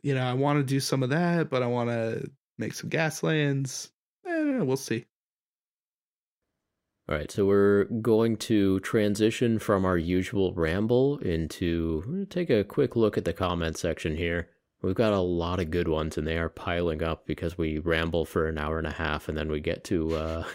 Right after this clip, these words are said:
Speaker 2: <laughs> get to this phase of the
Speaker 1: <laughs>
Speaker 2: podcast. But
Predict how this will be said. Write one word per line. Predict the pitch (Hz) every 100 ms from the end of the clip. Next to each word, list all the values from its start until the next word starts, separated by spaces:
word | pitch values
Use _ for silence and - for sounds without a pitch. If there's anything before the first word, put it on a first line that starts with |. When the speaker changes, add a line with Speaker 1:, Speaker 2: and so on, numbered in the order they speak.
| - -
Speaker 2:
<laughs> | - 170
get | - - -
to |
this | 113 110
phase | - 101 98 98
of | 95
the |
Speaker 1:
<laughs> | 92 95
Speaker 2:
podcast. | 90 92 82 85 - -
But | 87